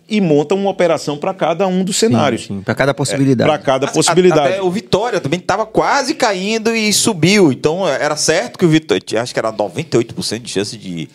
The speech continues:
Speaker 3: chegou a noventa e oito por cento.
Speaker 1: Chegou a dois por cento de chances de, de não subir. E o time acabou, ele-, eles depois colocaram até uma camisa bacana lá, o que são dois por cento em relação a tal, não sei o quê.
Speaker 2: Sim, sim.
Speaker 1: E, e o Vitória esse ano, cara, que, que ano lindo pro Vitória, quebrando os cinco maiores públicos da competição foram do Vitória.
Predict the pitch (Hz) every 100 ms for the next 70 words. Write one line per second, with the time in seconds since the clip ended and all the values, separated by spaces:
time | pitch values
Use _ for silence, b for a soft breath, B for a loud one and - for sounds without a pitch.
0 | B B - 98 113 107 107 110 113 139
1 | 143 165 139 156 196 - 165 - - -
2 | 123 110 110 110 110 101 98 92 101 110
3 | 98 87 B B B B 92 104 104 113
4 | 95 92 104 113 127 147 139 120 - 131
5 | 104 131 180 180 B B B 107 120 123
6 | - 131 147 143 135 117 151 156 147 147
7 | 127 117 139 151 170 151 156 151 180 175
8 | 160 156 156 143 - 131 120 107 131 120
9 | 104 - 147 135 147 - 113 - 135 143
10 | 123 113 123 107 131 139 117 131 143 113
11 | 120 135 135 131 135 - 131 165 165 151
12 | 160 139 135 160 156 147 - 117 143 139
13 | - 101 98 98 - 175 156 113 - 151
14 | 160 147 117 127 123 - 110 107 - 113
15 | 110 110 117 120 120 - - 233 202 165
16 | 143 135 - - 123 107 113 123 117 113
17 | - 123 - 131 131 107 101 101 104